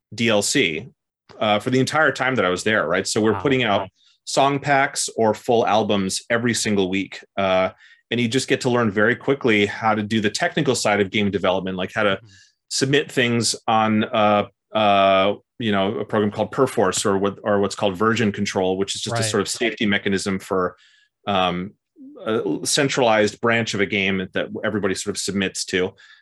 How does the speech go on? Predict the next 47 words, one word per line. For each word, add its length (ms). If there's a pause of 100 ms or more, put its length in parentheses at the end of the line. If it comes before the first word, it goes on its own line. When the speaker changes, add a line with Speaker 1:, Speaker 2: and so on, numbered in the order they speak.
(200)
Speaker 1:
Um, 520
Speaker 2:
Yeah. 60 (520)
Speaker 1:
and, 300
uh, 340 (100)
and, 400 (260)
you 120
know, 340 (160)
dealing 260
with 140
Q 220
A, 400 (100)
uh, 400
sort 240
of 340
certification 760
for 100
different 240
consoles 680
and, 220
and 240 (420)
using 520
their, 440
their 220
audio 260
tools 460
and 80
all, 120
all 140
that 140
kind 120
of 60
stuff. 280
It 60
was, 280
it 40
was, 160
it 180
was 120
a 60
very 280
rapid 360
education 580
on 100
how 120
to 80
make 200
games. 500